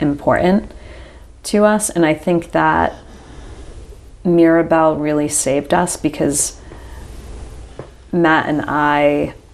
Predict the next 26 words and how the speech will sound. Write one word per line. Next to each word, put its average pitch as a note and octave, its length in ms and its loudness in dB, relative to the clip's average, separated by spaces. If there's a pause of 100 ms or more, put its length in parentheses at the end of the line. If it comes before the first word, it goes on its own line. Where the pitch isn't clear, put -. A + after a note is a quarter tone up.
(160)
love D3 320 2
our C3 240 2
work D3 500 -2 (120)
a C3+ 80 2
lot, C#3 640 0 (720)
and D#3 240 4
we D3 160 8
would C#3+ 180 6
work C3 560 0 (1200)
too F3 160 2
much C#3+ 300 0
if C3+ 120 -8
we D#3 80 0
didn't D3 200 -2
have C3 280 -4
her. - 240 -2 (1200)
And, C#3+ 420 -2
um, - 440 -4 (2500)
yeah, C#3+ 260 0
she's, D3 520 0
she's D3+ 420 2
just C#3 240 -4
brought C3+ 240 2
so C#3+ 260 -2
many C#3 240 -2
gifts - 580 0